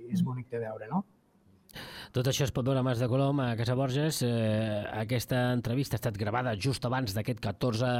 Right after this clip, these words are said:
Speaker 2: d'abril, que s'inaugura, per dir-ho així, es fa el tret de sortida, tot i que fa un any que, que funciona, i han passat, eh,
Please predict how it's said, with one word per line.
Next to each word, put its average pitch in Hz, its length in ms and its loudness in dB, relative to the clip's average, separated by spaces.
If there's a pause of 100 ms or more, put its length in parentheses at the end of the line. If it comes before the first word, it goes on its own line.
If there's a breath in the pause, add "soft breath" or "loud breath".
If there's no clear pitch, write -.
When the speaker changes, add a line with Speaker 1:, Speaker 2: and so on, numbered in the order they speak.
(800)
Speaker 2:
d'abril, 120 400 2 (580 loud breath)
que 127 120 6 (120)
s'inaugura, 127 1120 2
per 113 160 0
dir-ho 117 140 0
així, 117 100 0
es - 60 -6
fa 131 100 2
el 110 80 -4
tret 135 80 0
de 120 80 2
sortida, 113 240 2
tot 123 140 4
i - 20 2
que 110 80 -2
fa 123 80 2
un 123 80 2
any 120 140 0
que, 120 100 2 (120)
que 113 120 0
funciona, 131 480 0
i 120 60 2
han 104 60 -2
passat, 110 280 0
eh, 104 140 0